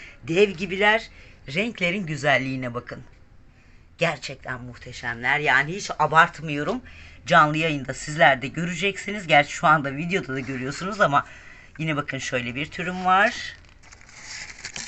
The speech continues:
Yine şöyle güzel bir türüm var. Bu da çok güzel renkleri. Ve arkadaşlar burada da çok güzel bir türüm var. Bu da bakın böyle. Şöyle göstereyim.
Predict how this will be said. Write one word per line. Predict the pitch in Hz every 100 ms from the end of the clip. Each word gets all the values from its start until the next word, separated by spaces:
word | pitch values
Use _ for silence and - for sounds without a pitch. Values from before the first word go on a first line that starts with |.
| - -
Yine | 175 151 151 220 202
şöyle | - - 214 170 180
güzel | 160 139 151 160 123
bir | 127
türüm | - 127 127
var. | 131 180
Bu | 135
da | 139
çok | - 147 -
güzel | 135 120
renkleri. | 120 120 - 131 143 247 - - - - - 123
Ve | 135 147 -
arkadaşlar | 190 208 208 220 208 170 175 170 175 160
burada | 120 113 120
da |
çok | 123 135 -
güzel | 139 151 170
bir | 180
türüm | - 170 175 165
var. | 180 214 - - - -
Bu | 156
da | 156
bakın | 147 147 143
böyle. | 143 139 143 214 233 - -
Şöyle | - - 139
göstereyim. | 113 127 - - 131 151